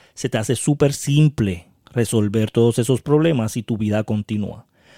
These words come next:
Así que gracias a todos por estar aquí. Este, Giovanni dice, "Claro que sí, Sofi, muchas gracias". Janet dice, "Algunos libros aquí me han ayudado poco a poco con lo emocional". Así es.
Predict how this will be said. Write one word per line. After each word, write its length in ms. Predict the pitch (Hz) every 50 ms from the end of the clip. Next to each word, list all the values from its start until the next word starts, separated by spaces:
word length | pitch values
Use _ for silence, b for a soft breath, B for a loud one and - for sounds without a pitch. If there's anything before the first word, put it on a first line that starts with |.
| b b b
Así 180 | 135 135 190
que 140 | 185 196 160
gracias 420 | 131 147 175 208 202 254 226 -
a 120 | 220 160 139
todos 360 | - - 156 165 170 170 151
por 200 | - 143 120 117
estar 320 | 113 - - - 123 120
aquí. 520 | 113 101 - _ - 170 214 233 247 247 b b b b b b b b b b b
Este, 1040 | - 123 123 107 - _ - - 123 120 117 117 113 113 113 110 107 107 - - - -
Giovanni 400 | - 131 117 110 113 117 123 123
dice, 200 | 123 117 131 117
"Claro 240 | - 123 123 131 123
que 120 | - 113
sí, 180 | - - 175 165
Sofi, 260 | - 180 170 - 156
muchas 300 | 135 123 - 131 110 113
gracias". 460 | 131 147 170 185 180 202 175 156 139
Janet 260 | 127 113 117 123 123
dice, 220 | 123 131 127 - 123
"Algunos 340 | 113 110 135 160 165 151
libros 300 | 165 156 160 160 170 147
aquí 240 | 160 127 - 156 156
me 80 | 156 147
han 120 | 139 139
ayudado 400 | 139 135 135 139 143 143 139 131
poco 560 | 120 - - 151 160 165 - - 185 190 -
a 140 | 165 151 139
poco 320 | - 139 143 143 - - 151
con 180 | - 147 127
lo 80 | 120 117
emocional". 600 | 113 117 110 - - 117 107 127 160 202 226 214
Así 500 | - 101 98 - - - 120 113 123 123
es. 380 | 127 170 202 202 196 - -